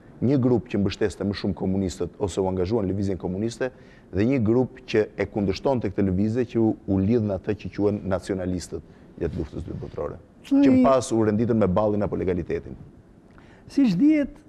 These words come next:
Speaker 2: Partia Komuniste u krijuan në nëntor të dyzet e njëshit. Por, thash, lëvizja antifashiste kishte filluar dhe ajo shenja e parë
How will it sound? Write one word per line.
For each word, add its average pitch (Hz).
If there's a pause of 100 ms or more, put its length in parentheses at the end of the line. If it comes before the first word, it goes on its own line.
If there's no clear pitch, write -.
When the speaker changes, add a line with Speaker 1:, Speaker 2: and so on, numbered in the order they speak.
(200)
Speaker 2:
Partia 214
Komuniste 240
u 226
krijuan 214
në 101
nëntor 104
të 202
dyzet 175
e 160
njëshit. - (1000)
Por, 269 (100)
thash, 254
lëvizja 240
antifashiste 202
kishte -
filluar 170 (200)
dhe 180 (580)
ajo 208
shenja 233
e 208
parë 170